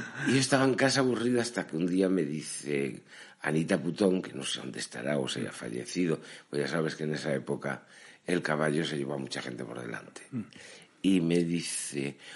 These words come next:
Speaker 1: "Hoy mira un anuncio en la prensa que pone,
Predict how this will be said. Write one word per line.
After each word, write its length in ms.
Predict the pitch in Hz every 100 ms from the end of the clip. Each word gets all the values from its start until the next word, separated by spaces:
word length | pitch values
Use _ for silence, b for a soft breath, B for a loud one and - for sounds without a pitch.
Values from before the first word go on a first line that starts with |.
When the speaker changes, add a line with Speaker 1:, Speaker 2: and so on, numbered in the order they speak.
| B B
Speaker 1:
"Hoy 180 | 175 180
mira 200 | 175 165
un 120 | 160
anuncio 680 | 143 147 143 - 117 107 -
en 160 | 90 92
la 100 | 95
prensa 480 | 101 104 - - -
que 120 | 87
pone, 520 | - 87 82 78 71